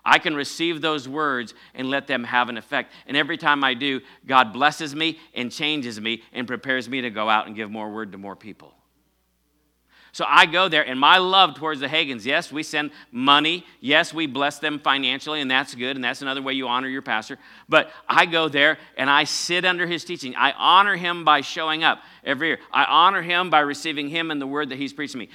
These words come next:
And then I honor him when they ask us to go back to the churches and do these certain things. Watch out for these false doctrines. Pastor Hagin taught extensively about, uh, the hyper grace doctrine that's been running through the church the last five, ten years.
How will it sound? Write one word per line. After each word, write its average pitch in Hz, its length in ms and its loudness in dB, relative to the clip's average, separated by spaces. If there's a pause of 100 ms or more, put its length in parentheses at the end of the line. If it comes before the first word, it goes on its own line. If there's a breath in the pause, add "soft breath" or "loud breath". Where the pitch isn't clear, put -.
(140 loud breath)
And 131 100 -6
then 180 140 4
I 170 140 10
honor 196 360 2
him 175 220 -6
when 156 100 -2
they 151 160 0
ask 165 380 4
us 160 100 -8
to 147 100 -8
go 151 220 0
back 180 300 4
to 175 80 -10
the 165 100 -10
churches 131 580 -8 (280 loud breath)
and 147 240 -2
do 175 200 0
these 185 220 -6
certain 156 240 -8
things. 147 340 -4
Watch 143 340 0
out 180 200 4
for 170 100 -6
these 165 220 -4
false 151 280 -2
doctrines. 147 800 -4 (640 soft breath)
Pastor 151 280 0
Hagin 151 300 0
taught 143 240 2
extensively 160 760 -6
about, 127 320 2 (320 loud breath)
uh, 127 220 4 (160)
the 127 160 -4
hyper 156 400 0
grace 170 360 0
doctrine 113 460 -2
that's 104 140 -14
been 113 180 -8
running 104 240 -8
through 113 140 -10
the 101 100 -12
church 98 300 -12
the 104 80 -12
last 95 280 -8
five, 92 220 -6
ten 98 220 -12
years. 90 360 -18